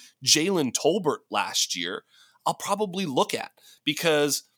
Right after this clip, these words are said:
you know, I did say for a lot of the reasons that made sense, hey, a, a, a wide receiver stepping in, a a, a high-powered offense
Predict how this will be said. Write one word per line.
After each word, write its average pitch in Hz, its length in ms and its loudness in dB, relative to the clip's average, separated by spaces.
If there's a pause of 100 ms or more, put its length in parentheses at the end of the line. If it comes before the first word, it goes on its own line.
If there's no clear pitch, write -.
(320)
you 233 80 2
know, 226 300 2
I 151 100 2
did 165 300 0
say 175 320 4
for 160 200 2
a 147 60 4
lot 147 220 4
of 156 60 -2
the 143 80 2
reasons 123 500 -4
that 127 220 -2
made 135 240 2
sense, 127 340 2
hey, 156 160 2
a, 98 80 -8 (340)
a, 131 80 2 (140)
a 123 80 4
wide 131 280 2
receiver 139 400 0
stepping 135 440 0
in, 135 180 0
a 107 180 -2 (300)
a, 110 60 -4 (200)
a 110 60 -4
high-powered 139 640 2
offense 131 460 2